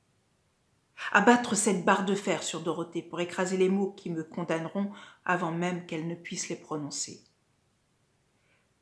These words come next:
Je l'ai regardée une dernière fois, je crois que si j'avais lu en elle la moindre étincelle d'humanité,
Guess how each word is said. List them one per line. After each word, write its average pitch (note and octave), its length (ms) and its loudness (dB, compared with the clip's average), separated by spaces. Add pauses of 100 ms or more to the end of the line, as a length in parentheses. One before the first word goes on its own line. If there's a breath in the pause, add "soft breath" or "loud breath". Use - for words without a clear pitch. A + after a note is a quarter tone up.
(140)
Je - 120 2
l'ai A#3+ 120 12
regardée A#3 420 10
une A3+ 100 10
dernière G#3+ 360 8
fois, A3+ 260 4
je G#3 160 2
crois F3+ 260 -2
que F3 200 -2
si F3 260 -6
j'avais E3+ 340 -2
lu F#3+ 220 2
en F3+ 160 2
elle F#3+ 200 6
la D#3 100 0
moindre F3+ 280 -2
étincelle F3 460 0
d'humanité, E3+ 680 0